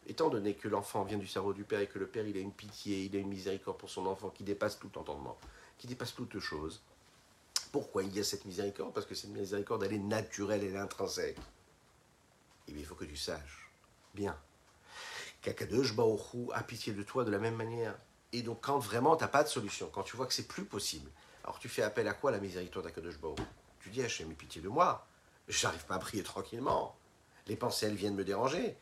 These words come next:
J'arrive pas à prononcer ces lettres.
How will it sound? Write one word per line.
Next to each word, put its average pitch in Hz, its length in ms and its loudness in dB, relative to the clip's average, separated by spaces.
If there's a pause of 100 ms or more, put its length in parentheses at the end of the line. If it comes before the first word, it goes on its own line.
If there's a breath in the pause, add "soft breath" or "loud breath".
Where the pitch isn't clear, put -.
(200 loud breath)
J'arrive 113 300 2
pas 107 100 4
à 95 60 2
prononcer 113 800 4 (180 loud breath)
ces - 220 2
lettres. - 440 2